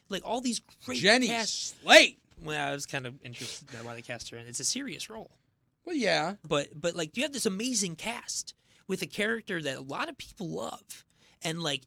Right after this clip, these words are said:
Speaker 1: after the last time they tried doing it, like, I was kinda like, it's not as bad as Spider-Man three. I'm not saying it's as bad as Spider-Man three, but, like, it's,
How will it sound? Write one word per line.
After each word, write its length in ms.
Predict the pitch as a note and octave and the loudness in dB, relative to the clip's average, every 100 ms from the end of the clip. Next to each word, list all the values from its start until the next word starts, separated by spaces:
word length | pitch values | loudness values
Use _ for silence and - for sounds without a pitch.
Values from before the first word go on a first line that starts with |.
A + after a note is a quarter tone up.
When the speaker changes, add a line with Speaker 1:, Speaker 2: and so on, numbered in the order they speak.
| - | -6
Speaker 1:
after 280 | G#3 A3+ D#4 | -8 -6 -10
the 140 | F3+ | -8
last 380 | D3 C3+ F3+ - | -4 -2 0 -2
time 200 | D3+ C3+ | -4 -4
they 100 | C3 | -4
tried 300 | C3 C3 B2+ | -4 -6 -6
doing 280 | B2+ B2+ B2+ | -6 -8 -10
it, 160 | B2+ C#3 | -10 -6
like, 140 | C3 | -4
I 80 | C3+ | -6
was 100 | C3+ | -6
kinda 180 | E3+ D#3+ | -8 -8
like, 140 | D3 _ | -12 _
it's 180 | - C3 | -14 -8
not 160 | F#3 D#3 | -6 -6
as 80 | C#3 | -6
bad 220 | A2 A2 | -8 -8
as 80 | - | -10
Spider-Man 340 | - - - - | -12 -20 -20 -20
three. 180 | - - _ - | -20 -20 _ -12
I'm 60 | C#3+ | -6
not 180 | C#3 | -6
saying 200 | - A2+ G#2+ | -6 -8 -10
it's 140 | - | -14
as 60 | - | -14
bad 160 | A2 | -14
as 60 | G#2 | -16
Spider-Man 340 | A#2+ A#2 A#2+ - | -18 -20 -20 -20
three, 180 | B2+ - | -20 -16
but, 140 | C3+ | -12
like, 220 | C#3 C3 B2 - - - - - _ _ | -6 -6 -8 -16 -20 -20 -20 -20 _ _
it's, 340 | E3+ G3 - | -2 0 -4